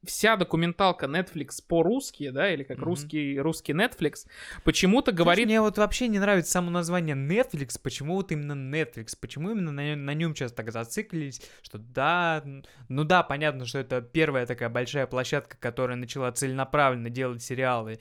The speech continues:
Speaker 2: и которая изменила подход. Но кроме этого сейчас много. Вот конкретно смотри, мы щас пишемся второго ноября, да?
Speaker 1: Да.
Speaker 2: Э, вчера запустился Apple Plu-, Apple T V Plus.
Speaker 1: Мгм.
Speaker 2: Э, щас запускается H B O Max, запускается Disney Plus.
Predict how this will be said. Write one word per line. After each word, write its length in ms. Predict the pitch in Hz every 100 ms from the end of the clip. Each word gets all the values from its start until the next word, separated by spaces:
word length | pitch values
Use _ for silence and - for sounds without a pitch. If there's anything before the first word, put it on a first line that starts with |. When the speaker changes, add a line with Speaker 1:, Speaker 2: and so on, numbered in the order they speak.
| - -
Speaker 2:
и 220 | - 135 131
которая 460 | 135 135 135 131 139
изменила 480 | 143 139 151 147 127
подход. 520 | 120 113 - 202 226 - - _ _ 117
Но 80 | 113
кроме 320 | 127 127 139
этого 360 | - 220 185 147
сейчас 340 | - 131 -
много. 340 | 135 120 107 - - _
Вот 160 | 151 170
конкретно 460 | 170 160 196 214 180
смотри, 340 | - 160 139
мы 140 | 120
щас 220 | 160 170 -
пишемся 560 | 175 - 156 - 147 - _
второго 460 | _ - 160 165 147
ноября, 460 | 143 143 156 247
да? 260 | 202 143 175 -
Speaker 1:
Да. 340 | 156 131 147
Speaker 2:
Э, 280 | 139 139 135 - _ -
вчера 680 | - - 160 156 196 208
запустился 640 | 165 143 127 - 185 180 151
Apple 340 | 151 - 143
Plu-, 200 | - 131
Apple 260 | - 156 160
T 120 | 160
V 60 | 147
Plus. 540 | 131 127 107 104 - 156
Speaker 1:
Мгм. 240 | 147 175 -
Speaker 2:
Э, 260 | 131 123 127
щас 320 | 117 185 202
запускается 640 | 170 - 147 175 180 175 151
H 140 | 131
B 80 | 139
O 160 | 165 165
Max, 300 | 123 127 110 - -
запускается 640 | 120 117 135 - 196 196 143
Disney 420 | 127 - 170 170
Plus. 380 | - 147 139 117